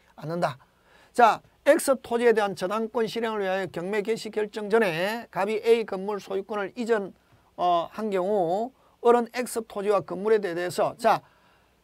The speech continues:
어, 저당권 실행을 위한 경매 개시에 갑이 A에게 건물 소유권이 이전된 경우,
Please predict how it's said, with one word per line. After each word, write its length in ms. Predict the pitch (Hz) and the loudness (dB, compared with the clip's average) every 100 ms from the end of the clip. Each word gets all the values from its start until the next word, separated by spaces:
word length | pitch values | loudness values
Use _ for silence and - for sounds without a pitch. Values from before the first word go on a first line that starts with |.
| _ _ _ _ _ - | _ _ _ _ _ 2
어, 580 | 214 214 208 208 202 196 | 4 6 6 6 4 0
저당권 540 | 196 220 247 269 247 | 0 2 2 2 0
실행을 400 | 220 247 240 226 | 0 -2 0 0
위한 260 | 196 196 190 | 0 -2 -4
경매 360 | 185 190 214 | -6 -4 -4
개시에 320 | 214 202 202 165 | -4 -6 -8 -6
갑이 680 | 180 214 226 226 190 202 196 | 0 0 0 0 -2 -2 0
A에게 440 | 233 247 214 180 175 | 2 4 4 4 -2
건물 340 | 175 185 202 | -6 -8 -8
소유권이 400 | - 202 214 208 | -8 -8 -6 -8
이전된 480 | 196 208 180 170 156 | -6 -6 -4 -6 -6
경우, 580 | 143 151 175 175 220 | -6 -4 -2 -4 -6